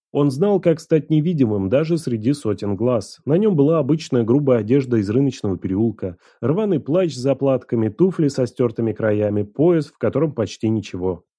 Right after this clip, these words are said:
Браслет хранилища был спрятан глубоко в двойной подкладке в поясе, что был одет прямо на голое тело под одежду.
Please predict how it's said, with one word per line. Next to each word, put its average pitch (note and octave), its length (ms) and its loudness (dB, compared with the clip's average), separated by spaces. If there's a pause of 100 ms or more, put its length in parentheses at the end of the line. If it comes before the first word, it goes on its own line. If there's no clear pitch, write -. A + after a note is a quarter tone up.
(200)
Браслет C#3 440 0
хранилища C3 640 0
был C#3+ 180 0
спрятан C#3+ 500 0
глубоко A2+ 460 2
в C#3+ 80 -4
двойной A2+ 380 0
подкладке A#2+ 600 -2
в - 80 -18
поясе, G2+ 520 0
что D3+ 240 0
был A#2 200 4
одет A2 360 0
прямо C#3 260 0
на A#2 100 0
голое G#2 320 0
тело C#3 320 2
под A#2+ 200 -2
одежду. F2 560 -2